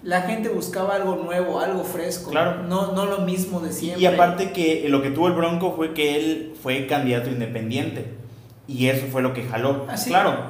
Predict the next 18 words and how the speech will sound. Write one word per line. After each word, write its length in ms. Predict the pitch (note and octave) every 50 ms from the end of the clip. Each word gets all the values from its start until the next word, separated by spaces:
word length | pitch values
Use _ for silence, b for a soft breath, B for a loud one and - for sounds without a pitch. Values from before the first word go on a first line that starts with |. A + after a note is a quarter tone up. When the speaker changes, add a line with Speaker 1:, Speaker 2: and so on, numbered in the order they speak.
| -
Speaker 1:
Y 100 | F#3+ F#3
ahorita, 420 | G3 F#3+ G3 G#3+ G#3+ A3+ A#3 G#3+ -
por 100 | G3+ F#3+
ejemplo, 360 | F3 F3+ F#3 F3+ F3+ G3+ G#3+
Samuel, 520 | - G#3+ G3+ F#3 F3+ F#3 F#3+ F#3+ - E3 - F#3
lo 120 | E3+ -
que 100 | - E3
ellos, 420 | E3 F3 F#3 G3 F#3 F#3 - - - - - -
por 320 | E3 D#3 D3+ D3+ D#3 D#3
mi 160 | D#3 D#3+ D#3+
percepción, 800 | D#3 - E3+ D#3 D#3+ D#3 - F3 - - - G#3+ G3+ G#3 G#3 G#3
que, 340 | - G#3 G3 F#3 - F3+ F3+
que, 260 | F3+ F3 E3+ - - - - - -
que 140 | - F3 F3
es 100 | F3 F3+
lo 120 | G3 -
que 140 | F#3 E3 D3+
yo, 360 | D#3+ F3 F3+ F3+ F3+ - B